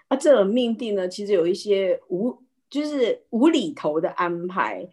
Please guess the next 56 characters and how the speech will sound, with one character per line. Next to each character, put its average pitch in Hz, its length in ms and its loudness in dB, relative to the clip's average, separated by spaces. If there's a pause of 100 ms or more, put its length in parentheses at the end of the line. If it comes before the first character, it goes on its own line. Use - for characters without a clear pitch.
(240)
天 254 320 4
意 226 280 -10
难 156 360 -10
解。 147 300 -6
因 262 120 2
为 311 60 6
我 254 80 6
本 160 160 2
身 208 160 0
是 226 200 -8
天 196 220 0
主 147 160 -4
教 165 240 -2
徒， 151 300 -8 (220)
所 - 120 0
以 285 60 6
我 208 180 6
又 190 80 4
会 240 120 6
认 240 160 0
为 190 120 -4
说 202 240 0
让 208 200 -4
天 190 200 -6
主 180 160 -8
来 139 140 -6
决 143 260 -10
定。 147 280 -6
我 190 120 2
很 220 200 2
难 165 180 -2
说 196 260 2
我 165 140 0
自 - 160 -18
己 165 200 -10
那 175 120 -4
个 175 100 -4
当 170 240 -8
下 170 300 -8 (380)
也 247 120 -10
是 277 300 2
完 220 240 6
全 208 160 -2
很 190 100 -2
有 180 160 -4
可 170 220 -8
能， 101 260 -16 (600)
就 214 120 -6
是 226 80 0
突 262 220 0
然 180 260 2
遇 208 120 -8
到 202 200 -2
对 185 300 -8
的 139 160 -10
人， 82 240 -18